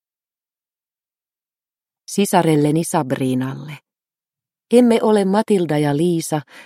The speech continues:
mutta hetkittäin meissä on kumpaakin.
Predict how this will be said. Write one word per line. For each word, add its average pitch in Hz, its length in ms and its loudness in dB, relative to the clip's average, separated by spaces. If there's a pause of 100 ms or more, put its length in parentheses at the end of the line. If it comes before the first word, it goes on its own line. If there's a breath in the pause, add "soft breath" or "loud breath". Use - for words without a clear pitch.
(120)
mutta 165 220 0
hetkittäin 165 800 -2
meissä 160 400 -2
on 180 200 0
kumpaakin. 143 760 -6